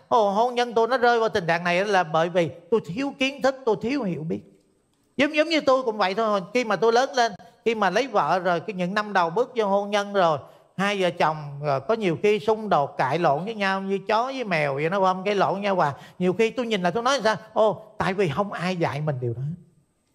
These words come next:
Và chúng tôi rất là ít dạy dỗ về điều đó. Hội thánh hoàn toàn, hầu như hoàn toàn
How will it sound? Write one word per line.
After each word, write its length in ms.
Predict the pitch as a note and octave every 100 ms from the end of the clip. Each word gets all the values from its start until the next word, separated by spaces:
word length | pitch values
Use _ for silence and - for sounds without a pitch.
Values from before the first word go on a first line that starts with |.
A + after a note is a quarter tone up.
| _ _ -
Và 80 | G#3+
chúng 160 | E4
tôi 120 | D#4+ C#4
rất 180 | F4
là 140 | D#4+ B3+
ít 120 | D#4+ E4
dạy 200 | B3 A3
dỗ 160 | A3+ G#3+
về 100 | A#3
điều 180 | G#3 G3
đó. 200 | B3 C4+
Hội 240 | F#3 G3
thánh 380 | G#3 F3 D#4 F4 D4
hoàn 260 | G#3 F3+ F3
toàn, 220 | F3+ E3 D3 _ -
hầu 300 | G#3 A3+ G#3+
như 180 | B3 B3+
hoàn 320 | G3+ F3 E3
toàn 200 | F3 E3